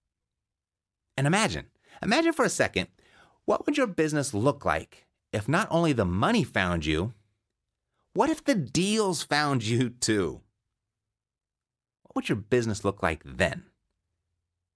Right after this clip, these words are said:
So, so how do you get the deals to find you? Well, that would be a very, very exciting, wouldn't it? Yep. So I'll see you on the next episode where I'll show you how to do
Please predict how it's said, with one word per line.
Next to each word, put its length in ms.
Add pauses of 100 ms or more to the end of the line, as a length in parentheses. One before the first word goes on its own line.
(560)
So, 160 (140)
so 120
how 160
do 80
you 40
get 120
the 100
deals 380
to 80
find 340
you? 200 (1300)
Well, 240 (240)
that 100
would 100
be 320 (440)
a 100
very, 560 (160)
very 280
exciting, 500
wouldn't 240
it? 60 (1080)
Yep. 180 (460)
So 140
I'll 80
see 160
you 80
on 80
the 60
next 240
episode 420 (140)
where 120
I'll 60
show 160
you 140
how 140
to 120
do 400